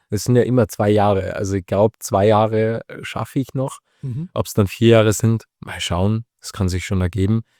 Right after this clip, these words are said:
Speaker 1: Die Frage, die ich mir immer stelle, ist, wie lang gibt's Podcasts? Also ist das etwas, was irgendwann verloren geht? Oder was kommt eigentlich nach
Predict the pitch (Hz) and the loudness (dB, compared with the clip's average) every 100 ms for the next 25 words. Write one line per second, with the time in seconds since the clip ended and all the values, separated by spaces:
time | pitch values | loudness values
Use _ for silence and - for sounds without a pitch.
0 | _ _ _ 107 98 87 101 92 104 - | _ _ _ -4 0 0 0 0 -4 -2
1 | 110 127 117 117 110 - 107 107 101 - | -2 2 2 4 0 2 4 4 2 0
2 | 95 90 95 107 - - - 120 - - | 2 2 2 0 -2 -10 -6 -6 -6 -8
3 | 147 - - 101 107 95 107 - 98 - | -8 -8 -6 -4 -4 -4 -4 -4 -4 -2
4 | 98 98 - 104 104 95 92 - 95 92 | -2 -4 -2 -2 0 0 -2 -2 0 2
5 | 104 117 120 113 98 92 92 - 98 92 | 2 2 2 2 2 2 0 0 -2 0
6 | 95 92 87 95 87 92 | 0 0 0 0 0 -2